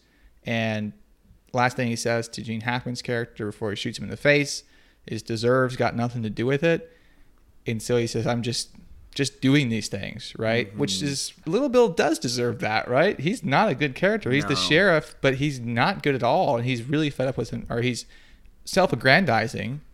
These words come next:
Speaker 1: in a
Speaker 2: Yeah.
Speaker 1: way that he's criticizing Bob for. It just, I don't know what's trying to be said in a concrete fashion.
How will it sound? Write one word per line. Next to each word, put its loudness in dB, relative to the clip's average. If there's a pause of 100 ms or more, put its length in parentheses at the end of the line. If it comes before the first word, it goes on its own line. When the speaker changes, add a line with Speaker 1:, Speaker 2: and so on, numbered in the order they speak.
(100)
Speaker 1:
in 0
a 2
Speaker 2:
Yeah. 0
Speaker 1:
way 4
that 2
he's -4 (120)
criticizing 0
Bob 0
for. 2
It -2
just, -4 (680)
I 2
don't 0
know 0 (140)
what's -2
trying -2
to -4
be -4
said 0
in -6
a -6
concrete -4
fashion. -10